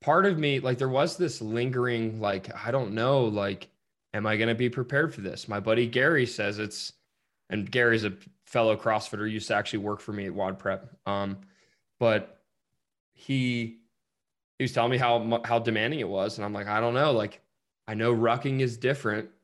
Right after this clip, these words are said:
I know it's, it's not something that I, I'm used to. Like, my, my brother is a Green Beret. Like,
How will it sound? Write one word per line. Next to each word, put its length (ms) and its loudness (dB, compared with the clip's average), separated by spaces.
I 120 -2
know 260 2
it's, 300 -2
it's 180 -8
not 240 -2
something 420 -2
that 440 -2
I, 120 -6
I'm 260 0
used 320 -4
to. 360 -2
Like, 180 -6
my, 160 -2
my 280 -4
brother 460 2
is 160 -2
a 300 -4
Green 400 -4
Beret. 680 2
Like, 320 -8